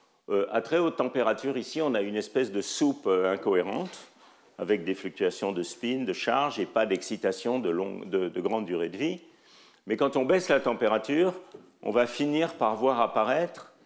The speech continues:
des excitations, euh, typiques d'un système métallique sans gap, avec, euh, des quasi-particules de grande durée de vie. Et on peut se demander où est la température caractéristique qui signale,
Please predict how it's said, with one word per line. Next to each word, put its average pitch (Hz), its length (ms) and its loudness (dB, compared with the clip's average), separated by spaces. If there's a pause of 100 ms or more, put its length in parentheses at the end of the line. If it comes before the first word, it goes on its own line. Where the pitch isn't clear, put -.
(300)
des 131 480 2 (340)
excitations, 117 920 -2 (580)
euh, 92 360 6
typiques 135 500 0
d'un 98 140 0
système 110 420 0
métallique 104 460 0
sans 87 200 -6
gap, 87 320 -2 (560)
avec, 117 640 2 (400)
euh, 92 560 6
des 107 160 2
quasi-particules 110 800 2
de 120 80 4
grande 123 240 2
durée 101 240 2
de 80 80 -6
vie. 80 200 -8
Et 90 60 -8
on 87 100 -6
peut 110 140 -6
se 87 100 -6
demander 113 520 2 (380)
où 185 320 2 (440)
est 147 480 4
la 107 160 6
température 113 640 0
caractéristique 117 760 0
qui 123 140 -8
signale, 127 640 0